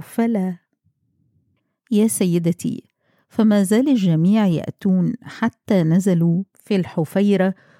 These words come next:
وغابوا ساعتين وأكثر، ثم طلع الشيخ والعبيد معه ولم يطلع الشاب، ثم رددوا التراب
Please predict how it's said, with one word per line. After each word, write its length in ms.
وغابوا 680
ساعتين 800
وأكثر، 600
ثم 240
طلع 340
الشيخ 500
والعبيد 760
معه 760
ولم 440
يطلع 680
الشاب، 480
ثم 200
رددوا 480
التراب 560